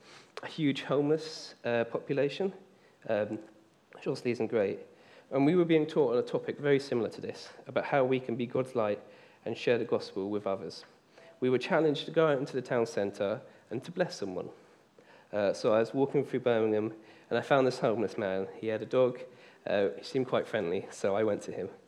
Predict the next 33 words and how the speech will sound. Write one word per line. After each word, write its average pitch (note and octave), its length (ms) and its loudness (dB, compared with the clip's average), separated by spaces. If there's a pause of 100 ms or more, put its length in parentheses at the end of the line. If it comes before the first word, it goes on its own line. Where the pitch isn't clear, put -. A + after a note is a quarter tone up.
(340)
Uh, A2 220 6
I D3 120 10
asked F3 300 8
him D#3+ 160 4
simply C#3+ 580 4 (180)
if D3 120 -2
I B2 80 6
could C3+ 160 -4
buy C3+ 140 6
him C3 100 4
some C3 140 -4
food A2+ 400 0 (360)
or A#2 120 2
bless - 260 0
him. E2+ 200 -4 (460)
Uh, G#2+ 220 4
luckily, C#3 560 4 (200)
just - 120 -18
down A2 120 2
the A#2 80 2
road, A2 200 2
there A2 60 2
was G#2 100 0
a A2 60 0
McDonald's, A2 640 0 (400)
uh, F2 140 -2
so G#2+ 160 -2
I G2 40 2
put - 240 0
two G2 140 -2
and F#2+ 80 -2
two G2 140 -8
together. G2+ 580 -4